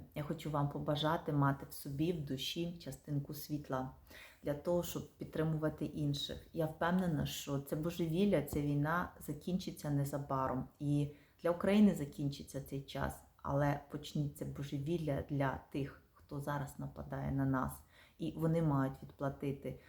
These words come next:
перед людьми і перед Богом. Наше завдання зараз — підтримувати один одного. Ми всі українці на генетичному рівні.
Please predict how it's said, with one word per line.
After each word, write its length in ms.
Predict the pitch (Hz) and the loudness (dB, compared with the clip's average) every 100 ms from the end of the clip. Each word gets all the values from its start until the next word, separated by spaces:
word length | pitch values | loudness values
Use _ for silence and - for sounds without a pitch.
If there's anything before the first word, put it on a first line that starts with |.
| - | -12
перед 300 | - 170 165 | 2 2 4
людьми 360 | 160 151 175 185 | 2 2 2 2
і 40 | |
перед 380 | 143 135 131 131 | -2 -2 -2 -4
Богом. 520 | 131 127 127 - - - _ - - | -2 0 0 -2 -10 -12 _ -20 -2
Наше 300 | 208 254 240 | 2 4 4
завдання 500 | 202 165 151 147 143 | 2 0 0 2 2
зараз — 400 | 143 143 147 143 - | 0 -2 -4 -6 -12
підтримувати 640 | - 160 180 170 151 147 | -6 0 0 2 0 -2
один 400 | - 143 139 147 - | -4 -2 -2 -2 -2
одного. 640 | 143 139 135 131 127 123 - - - - - - - - _ - | 0 2 0 0 -2 -4 -10 -20 -20 -20 -20 -20 -20 -20 _ 6
Ми 240 | 202 226 | 12 12
всі 440 | 233 - - 233 220 - - - | 12 6 10 12 12 10 2 2
українці 560 | 180 - 214 262 254 175 | 2 6 10 10 8 4
на 100 | 170 | 4
генетичному 760 | 180 175 175 202 - 196 180 | 6 6 4 0 2 2 4
рівні. 420 | 175 156 139 135 | 4 4 4 2